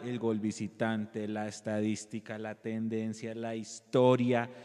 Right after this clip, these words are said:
todo parece estar en co-, la nómina, la nómina, porque también los escuché a ustedes ahí decir que Cali tenía un, un equipazo, y sí, Cali es un equipazo, y nos dio una cátedra de quince minutos, que eso también da piedra,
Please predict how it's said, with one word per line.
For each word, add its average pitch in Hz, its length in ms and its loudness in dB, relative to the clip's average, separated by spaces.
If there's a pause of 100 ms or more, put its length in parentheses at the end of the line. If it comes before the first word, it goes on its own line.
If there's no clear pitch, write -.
(600)
todo 175 340 8
parece 156 340 4
estar 143 200 2
en 147 100 2
co-, 160 120 2
la 139 160 4
nómina, 156 800 0
la 117 100 -4
nómina, 135 300 2
porque 139 200 -2
también 123 240 2
los 139 80 4
escuché - 280 -2
a - 20 4
ustedes 135 280 0
ahí 123 160 2
decir 123 320 2
que 127 140 -4
Cali 127 240 -2
tenía 123 200 -2
un, 113 160 -2
un 127 180 -4
equipazo, 117 540 -2
y 110 100 -4
sí, 117 380 -2
Cali 104 240 -8
es - 140 -12
un 110 100 -6
equipazo, 101 540 -6 (560)
y 104 100 -8
nos 104 360 -8
dio 113 200 0
una 120 280 -2
cátedra 123 560 -2
de 113 180 0 (220)
quince 139 340 0
minutos, 113 540 -4 (880)
que 104 440 -8
eso 113 220 -6
también 120 300 -2
da 113 120 -4
piedra, 113 420 2